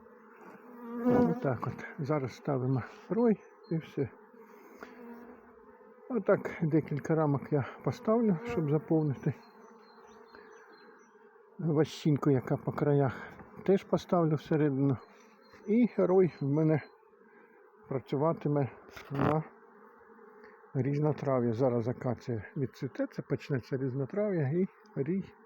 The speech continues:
буде працювати. Ось так. Таким чином будемо збирати мед. Якщо матка підніметься в верхній корпус,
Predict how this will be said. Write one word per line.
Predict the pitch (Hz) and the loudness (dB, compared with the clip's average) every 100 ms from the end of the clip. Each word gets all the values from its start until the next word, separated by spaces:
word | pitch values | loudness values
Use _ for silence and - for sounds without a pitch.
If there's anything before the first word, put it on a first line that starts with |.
| - - - - - - - - - - - - - - - - - - - - - - - | -20 -20 -20 -20 -20 -20 -20 -20 -20 -20 -20 -20 -20 -20 -20 -20 -20 -20 -20 -20 -20 -18 -8
буде | 127 131 151 160 147 - - - - - - | 0 2 4 4 4 -2 -8 -12 -16 -18 -8
працювати. | 139 156 - - 135 117 98 - 101 - - - | -2 -2 -4 -6 -4 -4 -6 -6 -6 -8 -14 -10
Ось | 185 - | -10 -10
так. | - 127 - | -8 -8 -8
Таким | - 151 - 190 151 - - - | -10 -8 0 2 2 -4 -18 -12
чином | - 196 185 135 - - - - - - _ - - - - - - - - - | -2 2 2 0 -8 -20 -20 -20 -20 -20 _ -20 -20 -20 -20 -20 -20 -20 -20 -12
будемо | 127 139 147 147 151 135 - - - - - - - - - - - - 233 220 220 - - - - - - | -6 -4 0 0 0 -2 -10 -20 -20 -20 -20 -20 -20 -20 -20 -20 -20 -20 -20 -20 -20 -20 -20 -20 -20 -20 -12
збирати | 135 117 120 135 - 135 | -6 -2 0 0 0 0
мед. | 123 104 - - - - - - | 2 0 -8 -16 -18 -20 -18 -6
Якщо | 180 - 190 | -6 0 2
матка | 160 151 - 135 - - | 4 2 0 -4 -4 -6
підніметься | 147 127 147 127 113 - | -4 0 2 2 0 -2
в | 127 | 2
верхній | 139 123 - 131 | 2 0 -4 -6
корпус, | - 147 - 214 | 0 0 0 -4